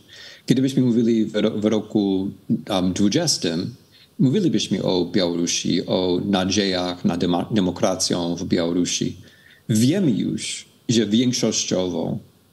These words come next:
Bia-, y, obywatele Białorusi chcą demokracji. Wiemy, że bardzo dużo jest Rosjan,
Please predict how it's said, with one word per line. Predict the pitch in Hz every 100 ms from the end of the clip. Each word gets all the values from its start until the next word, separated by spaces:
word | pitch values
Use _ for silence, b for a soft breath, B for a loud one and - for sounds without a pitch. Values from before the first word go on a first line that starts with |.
| _ _ _ _
Bia-, | 98 107 110 - -
y, | 90 - -
obywatele | - 107 113 107 110 107
Białorusi | 101 104 101 101 - 104
chcą | - - 160 -
demokracji. | 95 87 - 82 80 - - - - - _ _ B B B B
Wiemy, | 104 113 151 139 95
że | 107
bardzo | 95 95 92
dużo | 98 98
jest | 98 92
Rosjan, | 92 90 - 95 90 90